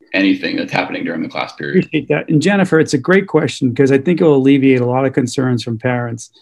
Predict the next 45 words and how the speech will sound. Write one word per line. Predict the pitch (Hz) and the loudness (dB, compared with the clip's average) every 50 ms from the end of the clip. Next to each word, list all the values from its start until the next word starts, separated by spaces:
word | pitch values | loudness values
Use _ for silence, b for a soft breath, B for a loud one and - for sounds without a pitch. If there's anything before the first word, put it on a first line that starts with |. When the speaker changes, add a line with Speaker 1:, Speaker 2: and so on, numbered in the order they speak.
| b b b b | b b b b
Speaker 2:
that | - 135 139 - - _ - | 2 2 2 2 -2 _ 2
if | - 156 151 - - _ _ _ _ _ _ _ | 2 2 2 2 -4 _ _ _ _ _ _ _
you, | - 156 170 196 208 247 262 - - | 2 4 6 6 4 2 0 -6 -8
if | 214 - - | -6 -4 -2
you | 202 190 - _ _ - | -2 -4 -4 _ _ -6
just | 185 247 247 - - - - | -2 -2 -2 -2 -2 -4 -2
under | - 190 202 190 | 0 0 2 4
the | 175 | 4
weather, | 160 160 156 139 131 | 6 6 4 4 4
you | 127 123 | 4 4
don't | 135 160 165 151 | 4 2 0 -2
feel, | - - 170 160 156 143 131 120 113 113 _ _ _ _ - | -2 0 2 4 4 4 2 0 -4 -8 _ _ _ _ -2
you | 151 | 2
don't | 156 160 127 | 2 2 2
have | 120 147 151 143 127 | 2 2 2 2 0
it. | 135 139 - _ | -2 -6 -8 _
You | - 151 | 0 0
know, | 139 139 135 | 2 2 2
a | |
lot | 139 147 156 | 2 2 0
of | 147 | 2
kids | - 165 151 143 | 2 0 0 0
are | 131 | 0
dealing | 120 131 139 139 139 143 | 2 2 2 4 4 2
with | 139 139 135 | 2 0 -2
stress, | - - - - 131 135 147 139 135 - - _ _ | -6 -14 -8 -4 0 0 0 0 -2 -4 -14 _ _
just | - 139 123 - - - 302 269 | -4 -4 -4 -4 -6 -12 -10 -10
aside | - 117 - 143 131 151 - | -8 -4 -2 -2 0 0 0
from | - 135 127 | 0 -2 -2
<laughs> | - - - | -4 -4 0
covid, | - 147 131 120 120 120 110 - B B B B B B B | 2 2 2 2 -2 -6 -8 -10 B B B B B B B
or | 131 131 | -2 0
just, | 120 151 147 - - - | 2 2 0 0 0 0
you | 165 160 151 | 4 4 4
know, | 139 131 | 4 2
just | 123 127 135 131 - _ _ _ _ - | 0 -2 -4 -6 -8 _ _ _ _ -10
something | - - 151 147 143 147 139 123 113 - - - | -4 -2 -2 0 0 0 0 0 0 -2 -6 -8
is | - 131 120 | -8 -4 0
just | 151 123 - | 0 0 2
not | - 139 139 139 | 0 0 0 2
right | 139 143 156 156 | 2 0 0 0
with | 151 131 | -2 -4
them | - 135 131 | -4 -4 -4
that | 131 123 113 - | -4 -4 -6 -4
day. | - 135 131 120 110 | -4 -2 -2 -2 -4